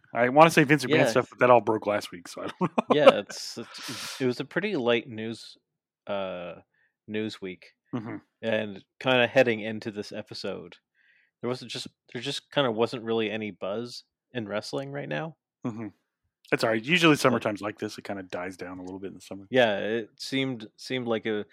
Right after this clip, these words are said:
Speaker 2: like, the, the episode snuck up on me. I was like, "Oh, shit, wrestling's on tonight. Okay."
Speaker 1: Yeah, but it ended up being a really good episode. I liked it. I liked it
Speaker 2: It was
Speaker 1: better
Speaker 2: good.
Speaker 1: than last week's episode, so that's good.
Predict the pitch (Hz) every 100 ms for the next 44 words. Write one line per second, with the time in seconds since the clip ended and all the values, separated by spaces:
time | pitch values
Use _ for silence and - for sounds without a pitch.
0 | - _ 117 110 117 107 101 113 131 131
1 | - 139 - 120 - 113 - 95 80 80
2 | 92 104 - 156 139 - - - - 113
3 | 117 110 98 98 - 95 85 - 98 110
4 | 95 95 _ _ _ _ 101 82 80 -
5 | - 135 160 165 156 196 208 175 185 170
6 | 170 160 160 - - 92 98 - 87 -
7 | 107 110 117 117 220 381 107 107 104 104
8 | 101 _ 113 110 - 90 92 - - 92
9 | - 87 _ - 98 -